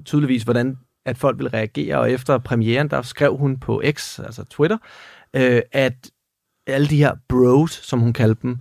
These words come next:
som elsker sæson et, de vil review-bombe hendes, de var i gang med at review-bombe hendes serie, og det var tydeligt, fordi den lå kun på niogtres procent positiv rating inde på Rotten Tomatoes, som er sådan et sted,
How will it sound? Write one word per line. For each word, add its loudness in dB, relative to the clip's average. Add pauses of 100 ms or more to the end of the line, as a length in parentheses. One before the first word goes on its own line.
(120)
som -6 (120)
elsker 4
sæson -2
et, -6 (300)
de 4
vil 4
review-bombe 2 (200)
hendes, -2 (420)
de 0
var 4
i 2
gang 0
med 0
at -4
review-bombe 0
hendes -6
serie, 0
og -2
det -6
var -2
tydeligt, 2
fordi -4
den 0
lå 4
kun -2
på 0 (300)
niogtres 0
procent -4
positiv -2
rating 2
inde 2
på -4
Rotten 0
Tomatoes, 0
som 0
er 2
sådan -6
et -6
sted, 0